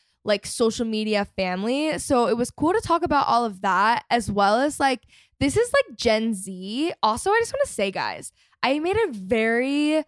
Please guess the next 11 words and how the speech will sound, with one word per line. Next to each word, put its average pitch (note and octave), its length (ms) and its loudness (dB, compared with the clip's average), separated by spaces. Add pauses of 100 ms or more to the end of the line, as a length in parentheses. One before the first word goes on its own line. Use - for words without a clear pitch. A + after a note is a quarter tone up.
(220)
weird C4 760 -2 (100)
realization. C#4+ 1080 -2 (260)
I'm B3+ 200 -2 (120)
actually B3+ 400 -2
technically C4 640 -4
a A3+ 140 0
Gen G#3+ 460 -2
Zer, A3 640 0 (120)
and A#3+ 220 -2
I've A3+ 180 -2
grown D4 400 0